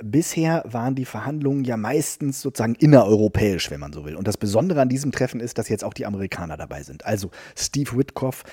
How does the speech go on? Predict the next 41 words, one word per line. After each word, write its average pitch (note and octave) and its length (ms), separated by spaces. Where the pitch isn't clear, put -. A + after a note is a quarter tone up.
als G2+ 360
Sonderbeauftragter A#2+ 1040
für - 160
den G2+ 160
Frieden, C#3+ 320
wenn C3 100
man C3 120
so B2 160
will, C3 120
von G#2+ 200
Donald G2+ 260
Trump A#2 300
und A#2+ 220
der - 80
Schwiegersohn G2 540
von E2 160
Donald E2+ 280
Trump, F2 280
Jared G2+ 240
Kushner, A#2 320
der A2 220
auch C3 180
schon C#3 420
beim C3+ 220
Gaza-Frieden C3 600
mitgespielt - 500
hat. - 140
Und C3 240
das - 240
zeigt - 360
natürlich, E3+ 480
dass C#3+ 240
man C#3 140
jetzt - 380
in D3 160
einer C#3+ 340
Art C#3 160
Schlussverhandlung F2 1040
offensichtlich F2+ 560
ist, D#3+ 160
weil C3+ 180